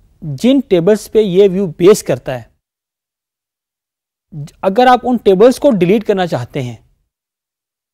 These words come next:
तो जब तक आप इन व्यूज को ख़त्म नहीं करेंगे या इनके साथ बाइंडिंग ख़त्म नहीं करेंगे, तब तक आप उन टेबल्स को भी डिलीट नहीं कर सकेंगे। तो this is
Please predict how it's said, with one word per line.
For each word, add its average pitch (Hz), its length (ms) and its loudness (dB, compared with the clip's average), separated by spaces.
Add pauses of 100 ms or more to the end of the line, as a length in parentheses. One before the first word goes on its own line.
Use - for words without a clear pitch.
(1120)
तो 185 60 -2
जब 190 300 0
तक 254 140 -2 (100)
आप 202 400 -2 (240)
इन 254 240 0 (240)
व्यूज 170 420 0
को 294 140 0
ख़त्म 247 260 -4
नहीं 254 120 -2
करेंगे 220 420 -2 (600)
या 220 200 4
इनके 240 220 -2
साथ 247 80 -2
बाइंडिंग 185 560 0
ख़त्म 226 240 -2
नहीं 180 160 -2
करेंगे, 160 420 -4 (340)
तब 226 240 2
तक 214 180 2
आप - 240 0
उन 196 140 -6
टेबल्स 175 420 -2
को 165 160 -6
भी 160 120 -6
डिलीट 143 320 -8 (200)
नहीं 151 180 -6
कर 127 140 -8
सकेंगे। 120 500 -16 (800)
तो 190 300 2
this 165 260 -4
is 208 160 -4